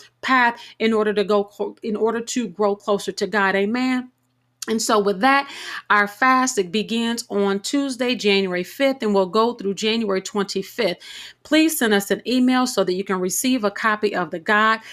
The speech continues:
Make sure that you subscribe, y'all. I have some amazing, not me, God has given me some amazing things to discuss with you as we, as we go through twenty twenty-one. Amen.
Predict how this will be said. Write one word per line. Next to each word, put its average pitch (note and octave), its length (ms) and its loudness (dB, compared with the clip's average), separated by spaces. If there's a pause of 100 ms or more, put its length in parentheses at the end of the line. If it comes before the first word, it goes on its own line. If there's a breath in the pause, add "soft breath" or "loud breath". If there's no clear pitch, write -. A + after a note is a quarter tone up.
(160 loud breath)
Make G#3 200 2
sure C#4+ 300 2
that A3+ 140 -2
you G3 140 0
subscribe, A3+ 720 0
y'all. A3 180 0
I A#3+ 160 2
have A3+ 240 -2
some G3 300 -6
amazing, G3+ 920 -4
not A#3+ 300 2
me, A#3+ 300 2 (180 loud breath)
God C#4 240 2
has G#3 220 2
given B3+ 320 0
me G#3+ 100 2
some G3 240 -2
amazing A3+ 680 -2
things A#3 300 -4
to G3+ 120 -2
discuss F#3+ 480 -2
with F#3+ 160 -4
you G#3 220 0
as G3 240 2
we, G#3+ 240 -2 (240 loud breath)
as G#3 180 4
we G#3 140 2
go G#3+ 320 4
through F#3+ 180 -2
twenty F#3 480 -4
twenty-one. F3 800 -4
Amen. A#3+ 640 2